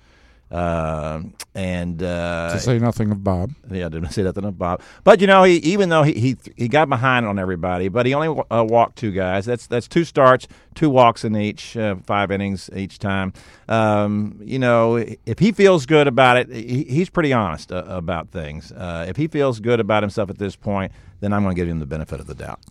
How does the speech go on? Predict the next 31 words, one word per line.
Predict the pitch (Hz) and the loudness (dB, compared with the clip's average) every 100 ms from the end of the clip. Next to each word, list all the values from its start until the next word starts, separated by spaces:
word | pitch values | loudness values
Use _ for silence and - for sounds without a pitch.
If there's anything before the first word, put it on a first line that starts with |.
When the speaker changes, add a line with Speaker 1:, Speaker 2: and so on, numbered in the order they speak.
| _ - | _ -14
Speaker 2:
He's | 82 117 170 160 | -8 -2 0 0
got, | - 127 120 139 | 4 4 4 2
I, | 135 | 0
I | 151 131 | 0 0
think | 156 123 | 0 0
by | 123 | 0
my | 120 117 | 2 2
count, | 110 120 113 113 | 0 -2 -2 -2
he's | 120 - | -4 -2
got | 117 117 | 0 0
at | 123 | -2
least | 120 113 - | -2 -2 -6
four | - - 127 117 | -10 -2 2 4
more | 117 110 | 2 0
starts | - - 110 104 - | -4 -2 -2 -4 -8
that | 110 | -6
he | 117 | -6
can | 113 110 | -4 -4
make | 110 | -4
down | 117 110 110 | -4 -2 -2
there | 107 | -4
before | 107 - 113 | -6 -6 -4
the | 110 | -2
rehab | 113 107 104 | 0 0 -2
s-, | - - - - | -8 -14 -14 -12
assignment | - 117 117 113 131 | -4 -2 0 -2 -4
is | 110 | -2
over. | 117 113 113 110 - - - - _ _ | 0 0 -2 -6 -10 -20 -20 -20 _ _
If | 160 170 | 4 4
he's | - 160 - | 2 -2 2
hitting | 151 139 139 131 | 2 2 2 -2